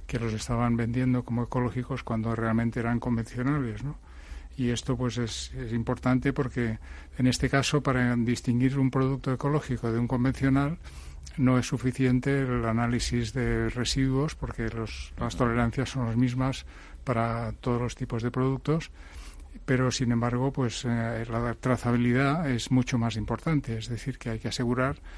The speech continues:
que las semillas, eh, que se han utilizado para producción ecológica han sido producidas ecológicamente, que si hay también alimentos para los animales tienen que ser ecológicos para que los an-, la,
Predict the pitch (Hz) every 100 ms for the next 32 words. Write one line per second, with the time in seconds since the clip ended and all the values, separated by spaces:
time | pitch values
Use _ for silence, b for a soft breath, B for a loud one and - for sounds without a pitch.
0 | B B - 123 117 113 - - 123 -
1 | 117 123 117 123 127 120 - 127 123 113
2 | 120 - 127 127 123 123 113 - 131 127
3 | 127 123 131 - 135 123 127 139 - 120
4 | 120 113 110 110 127 123 127 120 - 143
5 | 139 117 113 110 - - 127 131 135 151
6 | 170 - B B B B 131 - 127 123
7 | 120 127 123 131 131 120 117 120 123 120
8 | - 123 123 123 120 113 131 127 127 135
9 | 131 117 - B B B - 127 120 120
10 | 143 123 123 - 123 131 - 123 135 127
11 | 127 117 113 113 113 113 113 110 - 123
12 | 123 113